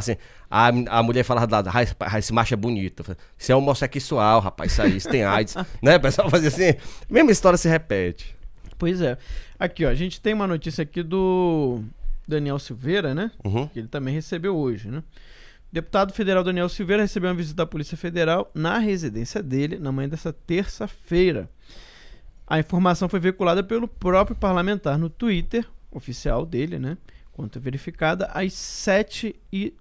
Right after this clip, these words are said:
Speaker 2: dois da manhã. "Polícia Federal em meu apartamento. Estou de fato incomodando algumas esferas do velho poder.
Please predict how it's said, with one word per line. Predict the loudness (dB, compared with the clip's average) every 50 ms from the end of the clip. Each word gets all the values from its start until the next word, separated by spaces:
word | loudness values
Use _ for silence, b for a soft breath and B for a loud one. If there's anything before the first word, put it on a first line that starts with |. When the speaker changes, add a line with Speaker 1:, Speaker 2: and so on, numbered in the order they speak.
| -20 -20 -16
Speaker 2:
dois | -10 -4 0 0 2 2 0 -2 -6 -8 -12 -14 -16 -18 -16
da | -8 -4 -2 -2
manhã. | 0 0 -2 0 0 0 0 -2 -4 -6 -12 -20 b b b b b b b b b b -6
"Polícia | -2 -2 0 0 0
Federal | 0 0 2 4 6 6 6 4
em | 4
meu | 4 4 4 4 2
apartamento. | 2 2 0 0 2 2 2 2 2 0 0 -2
Estou | -8 -8 -6 -4 -4
de | -4 -4 -8
fato | -10 -4 0 0 0 0 0 -4
incomodando | -6 -4 -2 -2 -2 -2 -2 -2 -2 -2 -2
algumas | -2 -4 -4 -4 -2 0 0 -2 -2
esferas | -6 -10 -12 -6 -2 0 0 2 0 0 -2 -4
do | -4 -6
velho | -6 -4 0 2 2 4 4 2 2 -2
poder. | -2 -4 -6 -6 -6 -8 -10 -12